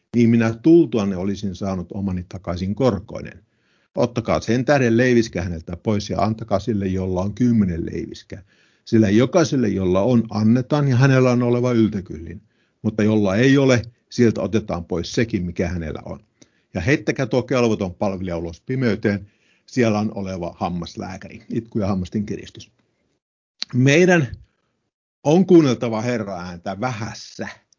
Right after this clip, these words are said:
silloin kun ei ole tilanne päällä. Silloin kun meillä on rauha sydämessä ja silloin kun meillä on niin kuin mahdollisuus helposti kääntyä Herran puoleen. Opetella luottamaan hänen äänensä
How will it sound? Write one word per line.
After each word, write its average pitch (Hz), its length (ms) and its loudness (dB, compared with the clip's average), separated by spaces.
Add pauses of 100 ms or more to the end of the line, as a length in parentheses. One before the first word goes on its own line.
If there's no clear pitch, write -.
(460)
silloin 143 320 0
kun 113 180 -4
ei 147 200 0
ole 156 180 -6
tilanne 95 360 -4 (160)
päällä. - 340 -14 (460)
Silloin 151 300 2
kun 139 140 0
meillä 120 200 2
on 110 200 -2 (360)
rauha 139 420 0
sydämessä 127 640 -4 (720)
ja 110 80 -2
silloin 123 340 0
kun 110 320 -2 (1040)
meillä 113 180 0
on 113 100 0
niin 117 100 -2
kuin 117 100 0
mahdollisuus 120 800 2 (1400)
helposti 120 600 0 (100)
kääntyä 82 520 -10
Herran 82 380 -14
puoleen. - 420 -16 (1300)
Opetella 147 600 2
luottamaan 107 640 -2
hänen 90 240 -10
äänensä 82 520 -12